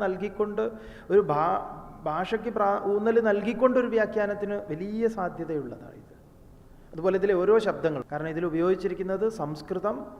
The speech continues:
തമിഴ്, മലയാളം. ഈ സംസ്കൃതത്തെയും മലയാളത്തെയും തമിഴിനെയും ഈ യോജിപ്പിക്കുന്ന ഒരു ഏർപ്പാടുണ്ടല്ലോ, ഇതൊരു ഭയങ്കര ഒരു, കാരണം ഈ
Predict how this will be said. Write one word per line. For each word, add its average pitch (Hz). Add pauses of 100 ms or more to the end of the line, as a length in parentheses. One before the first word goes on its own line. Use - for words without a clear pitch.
(100)
തമിഴ്, 175 (260)
മലയാളം. 131 (920)
ഈ 170 (100)
സംസ്കൃതത്തെയും 220
മലയാളത്തെയും 208 (120)
തമിഴിനെയും 208 (640)
ഈ 208 (180)
യോജിപ്പിക്കുന്ന 202
ഒരു 220
ഏർപ്പാടുണ്ടല്ലോ, 180 (260)
ഇതൊരു 185
ഭയങ്കര 202
ഒരു, 202 (380)
കാരണം 202
ഈ -